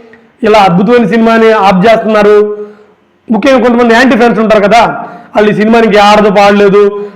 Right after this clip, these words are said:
ఇంకేడ అక్కడ ఏ సినిమా పోయింది, ఇలా చెప్పేవాళ్ళు. కానీ అభిమానులు నిరుత్సాహపడలేదు.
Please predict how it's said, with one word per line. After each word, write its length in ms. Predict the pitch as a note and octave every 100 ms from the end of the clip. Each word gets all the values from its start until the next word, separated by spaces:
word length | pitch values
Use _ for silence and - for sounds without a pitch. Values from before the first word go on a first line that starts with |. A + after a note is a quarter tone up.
| - G3+
ఇంకేడ 300 | F#3+ G#3 G3+
అక్కడ 260 | G3 F#3
ఏ 120 | G3+
సినిమా 300 | G3+ A#3+ G#3+
పోయింది, 360 | F#3 G3 G3 G3+ G3+ - - -
ఇలా 140 | C4
చెప్పేవాళ్ళు. 540 | C4+ C4+ C#4+ B3+ E3 - - - - _ _ _ _
కానీ 680 | - F#3 A3+ G#3 F#3 G#3+ - - - -
అభిమానులు 440 | F3+ A3+ B3+ A3
నిరుత్సాహపడలేదు. 1000 | G3+ G3 F#3+ B3+ A#3 G3+ F3 D#3 -